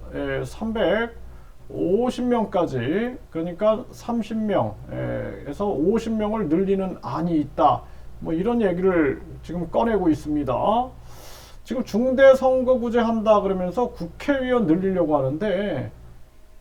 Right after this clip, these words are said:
우리 국민들이 이제는 디지털 직접 민주 정치를 하는 그러한 세상을 열어야 됩니다. 그래서 국민들이 오십만 명이 동의하면은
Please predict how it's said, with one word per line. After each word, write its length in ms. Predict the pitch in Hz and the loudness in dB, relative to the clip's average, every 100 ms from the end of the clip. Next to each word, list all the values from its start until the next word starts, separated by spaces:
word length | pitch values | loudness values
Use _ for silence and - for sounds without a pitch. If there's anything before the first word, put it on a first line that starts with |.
| - - | -10 -4
우리 160 | - | -2
국민들이 600 | - 214 240 226 214 254 | 0 2 2 2 0 0
이제는 600 | 196 220 262 165 113 104 - - | 0 2 2 2 -2 -4 -10 -10
디지털 460 | - 208 254 262 - | -2 -2 2 2 2
직접 360 | - - 240 226 | -4 -4 0 2
민주 680 | 185 190 175 175 151 120 - | 2 0 -2 -2 0 -2 -6
정치를 540 | 165 170 - 175 156 | -6 -6 -4 -2 0
하는 440 | 160 127 175 220 - | 0 -2 -2 -4 -2
그러한 340 | 185 196 175 | 4 4 4
세상을 420 | 175 160 151 139 | 0 -2 0 -2
열어야 240 | 120 131 113 | 0 0 -2
됩니다. 540 | 110 107 - 101 - - - - - | -4 -6 -8 -12 -14 -16 -18 -18 -8
그래서 240 | 202 202 202 | -2 -2 0
국민들이 880 | 202 233 233 226 233 226 202 113 - - - - - - - | 0 2 0 0 -2 -2 -2 -4 -8 -18 -20 -20 -20 -18 -2
오십만 460 | 202 240 240 240 | 2 2 2 2
명이 240 | 226 220 208 | 2 0 0
동의하면은 720 | 180 196 180 190 247 190 113 | 0 2 0 0 0 -2 -4